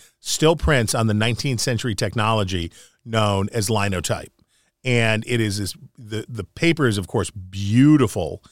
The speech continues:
And it is where you're moving whole chunks of type around. If you think about, like, a old,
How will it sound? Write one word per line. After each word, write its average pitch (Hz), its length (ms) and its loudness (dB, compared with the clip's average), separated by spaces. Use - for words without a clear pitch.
And 107 400 0
it 117 140 0
is 107 160 -2
where 117 100 2
you're 107 220 -2
moving 123 540 2
whole 151 260 0
chunks - 420 -2
of 117 120 -2
type 117 280 -2
around. 131 200 0
If 110 100 -6
you 110 60 -4
think 127 180 -2
about, 110 160 -2
like, 95 160 -4
a 92 80 -8
old, 127 300 -2